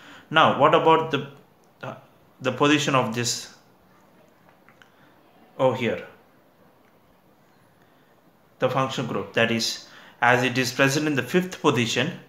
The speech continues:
if you take on this side also, we have one, two, three, four, five. One, two, three, four, five. So both are in the same place. So here we have in the fifth position, fifth position,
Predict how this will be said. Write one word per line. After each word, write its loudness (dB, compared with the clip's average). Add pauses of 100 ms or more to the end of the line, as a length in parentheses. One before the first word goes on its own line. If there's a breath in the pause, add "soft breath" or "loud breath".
(460 loud breath)
if -4
you 2
take 2
on -2
this 0
side 4
also, 0
we -2
have 4
one, 0
two, -4
three, -4
four, -2
five. 2 (600 soft breath)
One, -2
two, -4
three, -6
four, -2
five. 0 (200)
So -2
both 0
are 2
in -2
the -4
same -2
place. -6 (640 soft breath)
So -2 (280)
here 2
we 0
have 2
in -6
the -4
fifth -6
position, 0 (1300 soft breath)
fifth -8
position, -2